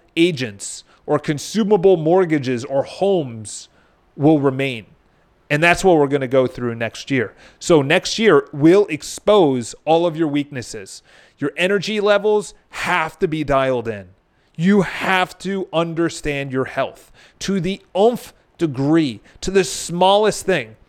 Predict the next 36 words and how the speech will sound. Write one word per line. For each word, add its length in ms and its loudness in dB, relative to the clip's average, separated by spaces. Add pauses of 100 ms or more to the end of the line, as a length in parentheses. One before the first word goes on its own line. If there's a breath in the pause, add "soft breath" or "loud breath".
(380)
If 160 -4
I 200 4
don't 200 0
sleep 420 -6
for 200 2
half 360 0
an 80 -6
hour, 420 -2 (380 soft breath)
uh, 140 2
I'm 120 -2
sorry, 260 2
if 100 -2
I, 280 0
if 160 -6
I 100 2
sleep 360 -8
for 140 -8
seven 480 -4
hours 360 -2
and 100 -10
thirty 260 -2
minutes 300 -6
instead 280 -4
of 140 -8
eight 160 0
hours, 520 0 (380)
I 60 -2
feel 320 2
it. 180 -6 (640)
I 80 0
feel 360 2
it 140 0
the 100 -2
next 280 -4
day 280 -2 (540 soft breath)
because 320 4